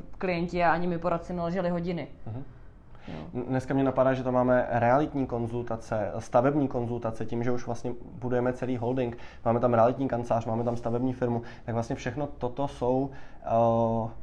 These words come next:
Speaker 2: my už to bereme jako automaticky, protože už automaticky klientům toto zprostředkováváme.
Speaker 1: Mhm.
Speaker 2: Ale určitě to asi není standard. To znamená, když s klientem plánujeme rekonstrukci,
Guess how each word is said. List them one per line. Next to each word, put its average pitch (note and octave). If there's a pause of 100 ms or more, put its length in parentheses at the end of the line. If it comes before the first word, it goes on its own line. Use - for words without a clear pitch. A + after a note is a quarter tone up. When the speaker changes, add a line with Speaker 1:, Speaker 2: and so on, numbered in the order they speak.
(180)
Speaker 2:
my B2+
už C3
to D#3
bereme D3
jako C#3+
automaticky, B2+
protože A#2
už B2
automaticky B2
klientům B2
toto B2
zprostředkováváme. G#2+
Speaker 1:
Mhm. G#3+ (200)
Speaker 2:
Ale A#2
určitě A#2
to G2+
asi -
není A#2+
standard. G#2+
To -
znamená, A2+
když A2+
s -
klientem A#2
plánujeme A#2+
rekonstrukci, A#2+